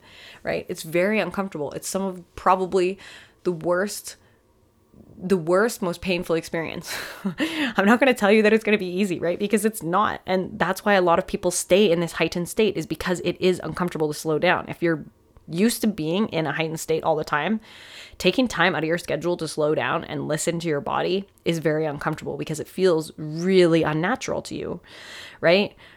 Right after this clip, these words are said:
But let me tell you, on the other side of that is so, oh, it's so much freedom. Now I feel so calm. It's not even funny. I have so much mental clarity. It's not even funny.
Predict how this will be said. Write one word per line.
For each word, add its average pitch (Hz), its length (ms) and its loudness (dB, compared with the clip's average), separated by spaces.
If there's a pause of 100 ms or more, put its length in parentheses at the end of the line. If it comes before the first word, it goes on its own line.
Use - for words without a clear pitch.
But 175 100 0
let 190 100 8
me 202 60 6
tell 190 180 0
you, 180 100 4
on 151 100 0
the - 120 -6
other 190 140 4
side 147 300 -2
of 180 80 -4
that 220 300 -2
is 175 160 -2
so, 170 880 2 (580)
oh, - 600 -4 (260)
it's 165 160 -8
so 175 360 0
much 165 220 -2
freedom. 180 540 -2 (640)
Now 165 480 4 (120)
I 165 100 -2
feel 175 300 0
so - 300 -2
calm. 196 580 -4 (240)
It's - 160 -6
not 147 160 -4
even 165 200 -4
funny. 185 440 -8 (120)
I - 20 -6
have 160 160 -4
so 156 160 -4
much 190 240 -6
mental 151 240 -6
clarity. 151 560 -8 (100)
It's - 180 -12
not 143 180 -2
even 151 180 -2
funny. 147 380 -8